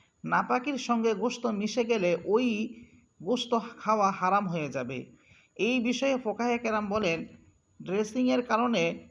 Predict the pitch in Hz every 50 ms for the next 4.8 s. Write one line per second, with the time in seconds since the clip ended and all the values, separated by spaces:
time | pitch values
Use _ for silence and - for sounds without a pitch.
0 | _ - 170 170 180 208 226 240 220 240 254 240 220 190 160 185 190 196 233 233
1 | 240 240 233 214 196 190 190 - 214 220 214 247 240 233 226 233 185 196 185 190
2 | 226 240 220 214 240 226 208 220 214 185 156 170 226 233 - - - 208 202 196
3 | - 226 247 262 254 - 240 226 214 214 214 214 190 196 180 165 156 160 - -
4 | - - - - _ _ _ _ - 143 180 214 240 233 202 190